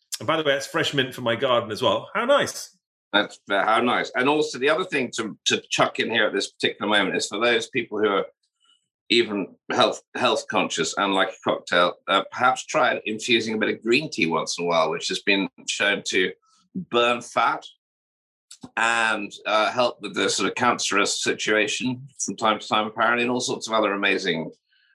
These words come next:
Speaker 2: properties that it has to, uh, to basically counteract all the other negative properties that one's probably putting into oneself on a daily basis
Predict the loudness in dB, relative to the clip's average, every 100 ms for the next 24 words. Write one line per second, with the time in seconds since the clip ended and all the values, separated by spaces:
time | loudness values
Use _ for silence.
0 | _ 2 2 0 0 0 0 -2 0 2
1 | 0 0 -2 -2 2 2 0 -4 -10 0
2 | 0 0 -2 -2 -2 -2 0 0 0 2
3 | 2 2 -2 -2 -2 -2 -6 _ -20 -20
4 | -20 _ _ _ -2 0 2 2 0 -2
5 | -4 -2 0 0 0 -2 0 0 -2 0
6 | 0 0 0 0 -2 _ -20 -20 _ _
7 | _ _ _ _ _ -16 -4 -2 0 -2
8 | -2 -2 -2 0 0 0 -4 -4 0 0
9 | -2 0 0 0 -4 -6 -10